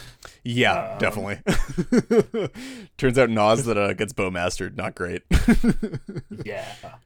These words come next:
Speaker 1: Yeah.
Speaker 2: so that's, uh, you know, something you
Speaker 1: <laughs>
Speaker 2: do have to be cognizant of. But, uh, like, I think not that long ago, it, I would have said yes, but, uh,
Speaker 1: Yeah.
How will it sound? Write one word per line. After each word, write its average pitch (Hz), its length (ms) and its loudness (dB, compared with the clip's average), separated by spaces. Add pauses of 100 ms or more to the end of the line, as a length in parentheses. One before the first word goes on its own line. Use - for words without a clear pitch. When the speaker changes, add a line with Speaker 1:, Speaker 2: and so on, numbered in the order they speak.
(200)
Speaker 1:
Yeah. 104 600 -2
Speaker 2:
so 120 200 -6
that's, 113 380 -2
uh, 104 540 -4 (240)
you 113 120 -12
know, 95 120 -14
something - 320 -12
you - 280 0
Speaker 1:
<laughs> - 80 -10
Speaker 2:
do 98 160 -12
have 101 220 -10
to - 60 -20
be 98 100 -14
cognizant 98 580 -12
of. 95 260 -14 (840)
But, 101 260 -4 (460)
uh, 143 180 0
like, 147 200 4
I 151 100 4
think - 500 -4
not 120 360 2
that 117 200 2
long 107 220 -8
ago, 123 440 0
it, 104 140 -8 (320)
I 107 140 -2
would 101 240 -10
have 101 100 -12
said 101 260 -6
yes, - 440 -8 (120)
but, 98 220 -6 (240)
uh, 120 80 -6
Speaker 1:
Yeah. 98 320 -10